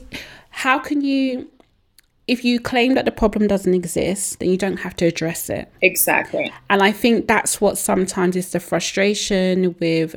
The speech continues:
Speaker 1: um, you know, black and brown people, is that because there's this denial, you, you, I can't even, we can't even start to address the issue if you are telling me that the issue doesn't exist. So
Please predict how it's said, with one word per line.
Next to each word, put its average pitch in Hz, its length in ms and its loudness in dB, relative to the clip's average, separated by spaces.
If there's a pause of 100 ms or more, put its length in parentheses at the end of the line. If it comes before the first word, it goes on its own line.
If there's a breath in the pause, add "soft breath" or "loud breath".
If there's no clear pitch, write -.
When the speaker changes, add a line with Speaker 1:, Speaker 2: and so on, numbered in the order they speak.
Speaker 1:
um, 160 720 -2
you 180 80 -6
know, 165 500 -2
black - 300 -2
and 160 360 4
brown 165 360 0
people, 202 540 2
is 160 340 -4
that 165 340 0 (320 loud breath)
because 208 360 2
there's 190 260 4
this 185 200 0
denial, 180 920 2 (960 soft breath)
you, 196 260 -2 (320)
you, 196 220 -6
I 202 100 4
can't 226 360 0
even, 208 340 2
we 214 100 0
can't 240 320 0
even 196 320 2
start 208 400 -2
to 185 140 0
address 175 380 0
the - 200 0
issue 185 460 0
if 175 320 -4
you 180 200 4
are 170 140 2
telling 175 320 0
me 170 140 2
that - 160 -6
the 151 160 -4
issue 160 240 -2
doesn't 151 320 -2
exist. - 640 -2 (440 loud breath)
So 175 720 2